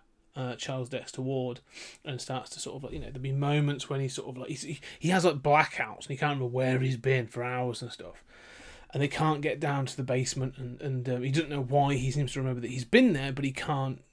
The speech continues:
doesn't know how to get there when he's, when he's Charles Dexter Ward. And then, you know, the servants, these two sort of people, there's a manservant and somebody else that, that, that, that, um, just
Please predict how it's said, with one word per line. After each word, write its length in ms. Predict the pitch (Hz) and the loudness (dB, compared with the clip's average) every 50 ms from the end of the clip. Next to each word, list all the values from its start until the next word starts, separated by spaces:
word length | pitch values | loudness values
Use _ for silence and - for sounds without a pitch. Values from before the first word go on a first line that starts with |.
| - - - | -20 -14 -8
doesn't 180 | - 151 139 143 | -4 -2 -2 -2
know 60 | 127 | -2
how 300 | - - - 147 147 139 | -4 -2 0 2 2 2
to 80 | 127 139 | 0 0
get 220 | 131 139 - - | 0 0 0 0
there 160 | 131 120 113 | -2 -6 -6
when 140 | 123 131 135 | -4 -4 -4
he's, 220 | 135 127 - - _ _ - - _ _ _ - | -4 -4 -6 -8 _ _ -20 -20 _ _ _ -6
when 140 | 143 143 139 | -4 -4 -4
he's 160 | 131 127 - | -4 -6 -6
Charles 340 | - - - 143 135 131 - | -8 -6 -4 -2 -2 -2 -4
Dexter 280 | 117 - - - - | -6 -10 -10 -12 -12
Ward. 240 | 101 - - - - - - - - - - - - - - - - - - _ _ _ _ _ _ _ - _ _ - _ - | -12 -12 -12 -14 -14 -18 -20 -20 -20 -20 -20 -20 -20 -20 -20 -20 -20 -20 -20 _ _ _ _ _ _ _ -20 _ _ -14 _ 0
And 160 | 156 147 151 | 2 4 6
then, 340 | 156 156 156 156 147 135 131 | 6 6 6 4 2 0 -2
you 220 | 156 170 147 160 135 | -4 -4 -2 -2 -2
know, 40 | 123 | -2
the 120 | 120 123 | -2 -2
servants, 600 | - - - 175 170 170 170 165 139 139 131 131 - | 0 2 4 6 6 6 6 6 4 2 -2 -2 0
these 140 | 147 139 | -2 -2
two 320 | - - - - 165 160 147 | 0 -2 0 2 4 4 4
sort 180 | - - - | 2 0 -4
of 100 | - 135 | -8 -8
people, 340 | - - 147 143 139 131 131 | -6 -4 -2 -2 -2 -2 -2
there's 120 | 123 117 127 | -4 -2 -2
a 60 | 123 | -2
manservant 680 | 127 131 131 135 127 - - 151 143 131 120 127 113 | 0 0 0 0 0 0 0 0 0 0 -2 -4 -6
and 160 | - 135 127 - | -6 -6 -6 -6
somebody 240 | - 127 123 131 | -6 -6 -4 -4
else 200 | 127 123 123 - | -4 -4 -6 -6
that, 160 | - 90 - - _ _ - | -8 -10 -10 -12 _ _ -14
that, 260 | - - - - - - | -12 -10 -10 -10 -12 -12
that, 100 | - - - _ _ _ _ _ - - - - - - - | -14 -14 -14 _ _ _ _ _ -20 -20 -20 -20 -14 -8 -6
that, 360 | 160 120 - - - - 147 | -6 -6 -4 -4 -4 -2 0
um, 440 | 131 131 131 131 127 127 127 120 113 - - - - - - _ _ _ _ _ _ _ _ _ - _ _ _ - - - 139 151 | 0 0 0 0 0 -2 -4 -6 -8 -10 -18 -20 -20 -20 -20 _ _ _ _ _ _ _ _ _ -20 _ _ _ -20 -20 -20 -14 -10
just 400 | - 147 131 - - - - | -6 -6 -6 -6 -6 -8 -12